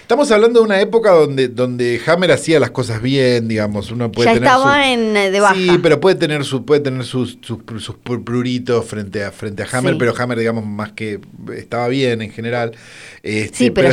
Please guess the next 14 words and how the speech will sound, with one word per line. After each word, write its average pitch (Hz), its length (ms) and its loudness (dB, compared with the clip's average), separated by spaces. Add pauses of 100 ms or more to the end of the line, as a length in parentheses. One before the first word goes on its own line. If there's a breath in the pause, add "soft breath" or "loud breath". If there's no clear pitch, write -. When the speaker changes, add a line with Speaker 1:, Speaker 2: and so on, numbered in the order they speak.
Speaker 1:
estamos - 160 4
Speaker 2:
para 208 80 4
los 180 120 4
Speaker 1:
hablando 165 200 4
de 180 240 4
Speaker 2:
setenta. - 160 4
Speaker 1:
una 180 100 4
época, 180 460 2
claro, 135 240 2
pero 110 140 -6
en 110 80 -6
los 110 140 -4
setenta 135 640 -2
justamente 131 760 -6